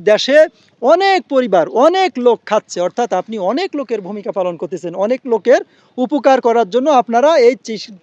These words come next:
কৃষি কাজবাজ আপনারা করতেছেন, চাষাবাদ করতেছেন, অর্থাৎ আপনাদেরকে আমরা স্যালুট জানাই। আপনারা অল্প খরচে কিভাবে অল্প খরচে অর্গানিক পদ্ধতিতে আপনারা চাষাবাদ করতে পারেন, আমরা শুধুমাত্র আপনাদেরকে সেই পরামর্শ। তাহলে কি আমাদের পরামর্শ শোনা যাবে?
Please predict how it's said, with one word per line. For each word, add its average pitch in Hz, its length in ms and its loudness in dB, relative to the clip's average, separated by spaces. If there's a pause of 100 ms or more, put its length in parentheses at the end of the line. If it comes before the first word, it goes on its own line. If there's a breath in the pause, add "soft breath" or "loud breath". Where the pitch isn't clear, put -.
(540)
কৃষি 233 280 -4 (120)
কাজবাজ 214 400 2 (400 soft breath)
আপনারা 202 300 -2
করতেছেন, 185 320 -8 (100)
চাষাবাদ 180 340 -4 (100)
করতেছেন, 147 320 -12 (120)
অর্থাৎ 220 260 0 (340 soft breath)
আপনাদেরকে 196 460 -4
আমরা 190 140 -4 (100)
স্যালুট 277 300 -2
জানাই। 156 200 -4 (380 soft breath)
আপনারা 214 280 -4 (200)
অল্প 214 160 -2 (140)
খরচে 220 360 -2 (380)
কিভাবে 226 240 -2
অল্প 220 320 2
খরচে 233 360 -2
অর্গানিক 220 520 -2
পদ্ধতিতে 240 400 -8
আপনারা 202 280 -4
চাষাবাদ 214 400 -6
করতে 190 200 -6
পারেন, 208 240 0 (380 soft breath)
আমরা 170 260 -8
শুধুমাত্র 202 520 -12
আপনাদেরকে 165 420 -16
সেই 175 180 -12
পরামর্শ। 165 380 -12
তাহলে 180 280 -8
কি 226 100 -6
আমাদের 220 280 -4
পরামর্শ 226 300 -4
শোনা 226 200 -10
যাবে? 220 320 0